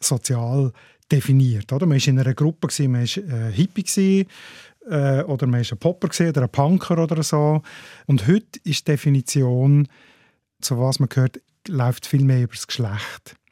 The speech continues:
als jetzt so über kulturelle Sachen. Das finde ich, äh, ein interessantes Phänomen.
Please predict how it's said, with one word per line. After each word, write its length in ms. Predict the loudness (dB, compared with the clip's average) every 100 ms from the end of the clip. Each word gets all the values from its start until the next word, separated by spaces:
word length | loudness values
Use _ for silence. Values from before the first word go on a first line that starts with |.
| _ _ _ _ -20 _ _ _ _ _ _ _ _ -2
als 280 | -2 0
jetzt 280 | 0 0 -2
so 280 | 0 -2 -2
über 180 | -4 -6 -4
kulturelle 600 | -2 0 0 0 0 -2
Sachen. 360 | -4 -6 -6
Das 140 | -6 -2
finde 280 | 2 2 2
ich, 100 | -4 _ _ _ -8
äh, 140 | -8 -6
ein 340 | -2 0 4
interessantes 520 | 2 2 -2 0 -2 -2
Phänomen. 720 | -2 0 0 0 0 -2